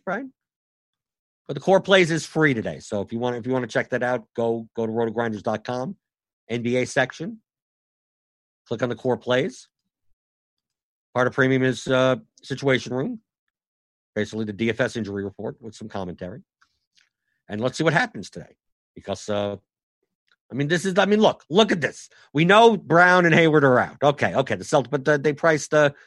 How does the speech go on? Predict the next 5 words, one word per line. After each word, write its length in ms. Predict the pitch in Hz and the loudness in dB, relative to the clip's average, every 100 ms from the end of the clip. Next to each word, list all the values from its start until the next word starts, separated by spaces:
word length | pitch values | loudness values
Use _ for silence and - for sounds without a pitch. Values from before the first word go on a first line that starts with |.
| - | -18
the 80 | - | 0
Celtics 540 | 165 127 95 - - _ _ _ - | 2 2 -4 -12 -20 _ _ _ -4
fairly 280 | 131 127 | -2 -2
decently. 420 | 120 117 107 113 _ _ | -6 -10 -12 -14 _ _
So 360 | - 92 87 | -14 -14 -14